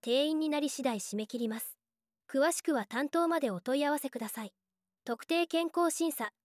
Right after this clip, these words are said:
取扱医療機関でも受診できます。対象、四十歳から七十四歳の国民健康保険加入者、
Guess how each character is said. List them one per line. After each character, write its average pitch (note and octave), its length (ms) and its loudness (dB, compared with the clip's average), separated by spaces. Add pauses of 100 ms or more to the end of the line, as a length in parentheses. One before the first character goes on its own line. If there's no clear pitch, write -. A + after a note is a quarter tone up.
(160)
取 B3 240 2
扱 D#4+ 320 2
医 D#4+ 120 2
療 D#4+ 200 4
機 - 100 -18
関 D#4 180 2
で B3+ 100 0
も G3+ 100 -2
受 F#3 140 -8
診 B3 240 0
で B3 100 0
き - 100 -4
ま A#3+ 120 -4
す。 - 180 -10 (600)
対 C4 200 0
象、 C4 300 0 (640)
四 D#4+ 200 8
十 F4 140 4
歳 C#4 300 4
か A#3+ 100 -4
ら A3 100 0
七 A3+ 260 2
十 C#4+ 180 2
四 A3+ 200 2
歳 C4 220 2
の G#3 120 0
国 C4 300 0
民 E4 160 2
健 D#4+ 200 0
康 D#4+ 240 4
保 D#4 80 0
険 C4 220 0
加 G#3 160 -6
入 A#3 160 0
者、 G3+ 200 -6